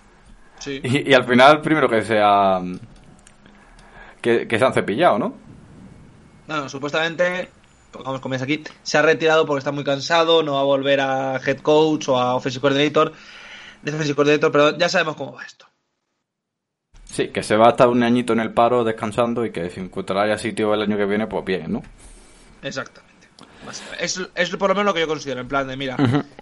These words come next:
Speaker 1: en Eagles se acaba hasta el rabo de que no me den talento, porque eso es cierto, no me han dado talento, yo me voy pa' casa,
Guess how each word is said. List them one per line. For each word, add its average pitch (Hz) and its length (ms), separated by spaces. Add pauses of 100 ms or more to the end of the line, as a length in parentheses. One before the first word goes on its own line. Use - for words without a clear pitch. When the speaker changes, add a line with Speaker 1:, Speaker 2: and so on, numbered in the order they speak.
(100)
Speaker 1:
en 151 160
Eagles 175 180
se 180 60
acaba 165 200
hasta 156 220
el 151 100
rabo 156 300
de 127 140
que 131 80
no 143 100
me 147 60
den 143 160
talento, 170 460
porque - 160
eso - 100
es 117 80
cierto, 147 260
no 139 60
me 127 60
han 123 80
dado 123 100
talento, 151 460 (560)
yo 151 200
me 175 120
voy 151 140
pa' 123 120
casa, 156 380